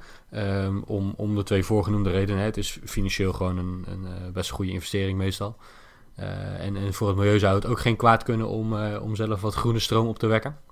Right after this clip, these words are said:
Ehm, maar ik woon in een appartementengebouw. En het probleem in een appartement is dat het dak niet van de bewoners is, maar van de vereniging van eigenaren. En dat betekent dus dat als je zonnepanelen gaat doen, dat je dat, ehm, ja, via de vereniging moet gaan doen. En de vereniging, eh,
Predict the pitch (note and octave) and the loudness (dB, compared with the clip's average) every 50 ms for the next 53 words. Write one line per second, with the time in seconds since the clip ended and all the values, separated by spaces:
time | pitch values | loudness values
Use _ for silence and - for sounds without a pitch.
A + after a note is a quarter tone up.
0 | - - - - - - - - - - - - - - - - - A2 G#2+ G2+ | -20 -20 -20 -20 -20 -20 -20 -20 -20 -20 -20 -20 -20 -20 -20 -14 -6 -4 -2 0
1 | G2+ G2 G2 F#2+ G2 G2 G2 G2 G2 G2+ - - - - - - - - - - | 2 2 0 0 0 0 -2 -2 -4 -6 -8 -10 -10 -10 -8 -6 -6 -6 -6 -6
2 | - - - A2+ A#2 A#2+ A2 B2+ C3 B2+ B2 B2 A#2+ A2 - A#2 - A2+ A#2 B2 | -6 -2 0 2 2 4 4 4 4 4 2 2 2 2 0 0 2 2 2 2
3 | B2 - G2+ G2 F#2 F2 A#2 C3+ - - - - - A2 G#2+ G#2 G#2 G2+ - - | 2 0 0 0 0 0 0 -2 -6 -12 -14 -12 -10 -8 -8 -6 -8 -8 -6 -4
4 | G2 G2 G2+ G2+ G2+ G2+ G2+ F#2+ F#2+ F#2+ F#2 F#2 - G2+ - - G2 G2 F#2+ F#2 | 0 2 4 4 4 4 2 2 0 0 -2 0 0 -2 0 2 2 2 2 0
5 | G2 - - F#2+ - G2 F2 - G2+ G2 - - G2+ F2+ - - G2 F#2 F2+ F2+ | -2 -4 -6 -4 -4 -4 0 0 0 0 2 0 -2 -2 -2 -4 -2 -2 -2 0
6 | F#2 G2 A2 A#2+ B2 A2+ - B2+ B2+ - - G#2+ F#2+ - F#2+ F#2+ F#2 F#2 F2+ F2 | 2 2 2 2 2 0 0 -2 -2 -2 -2 -4 -4 -2 -4 -4 -2 -4 -4 -4
7 | - - G2 G2 G2+ G2 F#2+ F#2+ F#2 E2+ G2+ F#2+ G#2 A#2+ A#2 A2+ A#2 A#2 A#2 A#2 | -4 0 0 2 2 2 2 0 0 0 0 2 2 2 2 2 0 0 0 -2
8 | A#2 D#3 E3+ - - - - - - - G2+ G2+ G2 G2 G#2 G2+ G2 G2+ F#2+ G#2+ | -4 -6 -8 -10 -14 -16 -16 -10 -4 0 2 4 6 6 6 6 6 2 -2 -2
9 | G#2+ A#2 A#2 - A2+ G#2+ A#2+ A#2 A2 - A2 G#2+ A2 G#2 G#2 G#2 F#2 G#2 F#2+ G2 | -2 -2 0 0 0 0 0 0 0 0 0 0 0 0 0 0 0 0 0 0
10 | G2+ G#2 G2+ F#2 - G2+ F#2+ F2+ - - - G2 G#2 F#2+ F#2 F2+ F2+ F#2 F2+ F#2 | 0 0 0 0 0 0 0 0 -2 -6 -8 -8 -6 -4 -4 -4 -4 -4 -4 -6
11 | F#2 F2+ F2+ F2 E2+ E2 D#2+ F2+ G2+ G2+ F#2+ F2+ F2+ F2 G2 F#2+ G2 G2+ G2 F2+ | -6 -6 -4 -4 -6 -6 -4 0 0 2 2 0 0 0 2 2 2 2 2 0
12 | F#2+ F#2+ F#2+ G2+ G2+ F#2+ - G2+ G2 G2 G#2 B2+ D#3+ - - - - - - - | 0 0 0 0 -2 -2 -2 -2 0 0 0 0 -2 -2 -4 -6 -6 -8 -10 -12
13 | - - - - - - - - - - A#2+ A2 G2+ G2 G2 G2 F#2+ F#2+ G2 G2 | -14 -16 -16 -16 -18 -20 -20 -16 -12 -6 -4 0 0 2 2 2 2 2 0 0
14 | G2 G#2+ A2+ G2+ G2 F2+ F#2+ G#2 G2+ A2 A2+ G#2 F#2+ - G2+ G2 G2+ A#2+ C3 - | -2 -2 -2 0 0 2 2 4 4 4 4 4 2 0 0 0 0 -2 -4 -6
15 | - - G2+ | -10 -12 -10